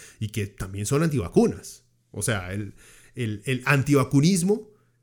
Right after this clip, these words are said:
tristemente, es un fenómeno de izquierdas, gente, y es algo que tenemos que empezar a limpiar. Hay que ver cómo nos deshacemos de esa gente de manera, obviamente,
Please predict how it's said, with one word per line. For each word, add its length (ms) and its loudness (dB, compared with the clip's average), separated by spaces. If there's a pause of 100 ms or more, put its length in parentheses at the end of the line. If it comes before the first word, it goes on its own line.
(520)
tristemente, 960 2
es 120 0
un 120 -2
fenómeno 340 -4
de 80 -2
izquierdas, 460 0
gente, 220 -6
y 60 -2
es 100 -2
algo 220 0
que 540 -2 (280)
tenemos 300 -2
que 100 -2
empezar 320 -2
a 40 -2
limpiar. 520 -2 (340)
Hay 140 -12
que 160 -2
ver 200 -4
cómo 220 -4
nos 100 -4
deshacemos 440 -8
de 60 -8
esa 140 -6
gente 460 -6
de 80 -10
manera, 360 -6
obviamente, 880 -4